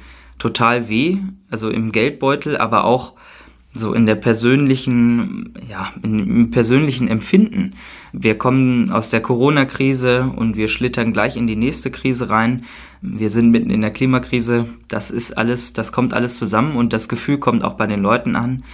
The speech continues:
Ähm, der Herbst ist jetzt auch nicht die Jahreszeit, wo man vielleicht gerade freudige Stimmung irgendwie verbreitet. Und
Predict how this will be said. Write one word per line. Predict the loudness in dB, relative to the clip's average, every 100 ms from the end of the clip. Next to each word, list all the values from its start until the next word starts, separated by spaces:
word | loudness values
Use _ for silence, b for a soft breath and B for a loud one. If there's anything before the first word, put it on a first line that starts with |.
| B B B -6
Ähm, | -2 0
der | 0
Herbst | 0 -2 -4
ist | -8 -6
jetzt | -6 -6
auch | -6
nicht | -6 -2
die |
Jahreszeit, | 0 0 -2 -4 -4 -2
wo |
man | -2 0 -2 -8
vielleicht | -6 -6 -6
gerade | -2 0 0 -2
freudige | 2 2 4 0
Stimmung | 0 0 0 0
irgendwie | 0 -2
verbreitet. | -2 -4 0 -2 0 -4 -8 B B B B B _ _ 2
Und | 4 4 2